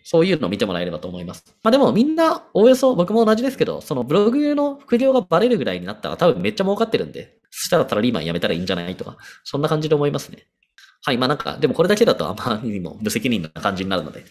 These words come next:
まあ、ぜひ調べてみてください。別に副業エヌジーの会社でやってる人いっぱいいます。だって公務員でブログやってる人だっているんで、公務員基本副業エヌジーですよね。そんな珍しいケースではないので。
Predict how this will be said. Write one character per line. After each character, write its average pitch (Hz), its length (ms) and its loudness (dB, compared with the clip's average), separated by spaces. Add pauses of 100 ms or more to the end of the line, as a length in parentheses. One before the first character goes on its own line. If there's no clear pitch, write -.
(320)
ま 143 80 2
あ、 123 40 0
ぜ 151 100 2
ひ 123 120 -6
調 123 180 0
べ 98 80 4
て 92 100 -6
み 85 40 -6
て 90 80 -10
く 85 80 -4
だ - 80 -8
さ - 140 -10
い。 - 40 -8
別 117 160 -4
に 139 60 -2
副 135 160 -4
業 143 160 4
エ 139 60 4
ヌ 139 100 -2
ジ 139 120 -2
ー 98 60 -6
の 90 100 -8
会 90 120 -4
社 90 100 -4
で - 160 -6 (280)
や 92 100 -4
っ - 20 -18
て - 80 0
る - 60 -4
人 - 140 -4
い - 20 -6
っ - 20 -6
ぱ 87 80 -2
い 87 40 -2
い - 20 -8
ま 85 80 -10
す。 - 100 -20
だ - 60 -2
っ - 20 2
て 80 60 0
公 190 120 2
務 220 120 6
員 131 80 2
で - 340 -6 (320)
ブ 120 60 0
ロ 113 80 4
グ 113 60 6
や 110 40 2
っ - 40 -4
て 117 80 0
る 113 80 -4
人 - 120 -4
だ 92 60 0
っ - 60 -10
て - 80 -10
い - 20 -10
る 90 60 -10
ん 82 40 -12
で、 87 60 -16
公 - 140 2
務 190 100 4
員 123 80 2
基 98 140 -4
本 101 260 -4
副 - 180 -6
業 113 140 4
エ 110 60 4
ヌ 110 80 2
ジ 110 80 -2
ー - 20 -4
で - 60 -10
す - 80 -14
よ - 80 -10
ね。 - 160 -16 (260)
そ 156 100 2
ん 151 60 2
な 139 80 2
珍 151 160 2
し 151 140 0
い 104 40 0
ケ 95 120 0
ー - 20 -6
ス - 100 -8
で 87 60 -4
は 85 80 -4
な 90 60 -6
い 87 60 -8
の - 40 -10
で。 - 220 -18